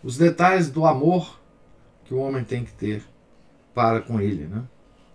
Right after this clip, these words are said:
Tá certo? Então aqui ele, ele termina, digamos assim, Deus Pai termina o primeiro grande discurso, né,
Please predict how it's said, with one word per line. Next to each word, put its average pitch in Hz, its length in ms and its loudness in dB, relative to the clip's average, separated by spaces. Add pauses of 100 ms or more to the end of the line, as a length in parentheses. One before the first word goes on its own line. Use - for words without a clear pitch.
(1160)
Tá - 80 -16
certo? 127 340 -8 (1900)
Então 170 220 6
aqui 180 180 6
ele, 196 240 6 (420)
ele 160 160 2
termina, 170 460 6
digamos 139 340 -2
assim, 131 280 -2
Deus 143 280 2
Pai 143 240 0
termina 147 340 -2
o - 20 -8
primeiro 139 420 0
grande 139 460 4
discurso, 127 580 -6
né, 131 160 -10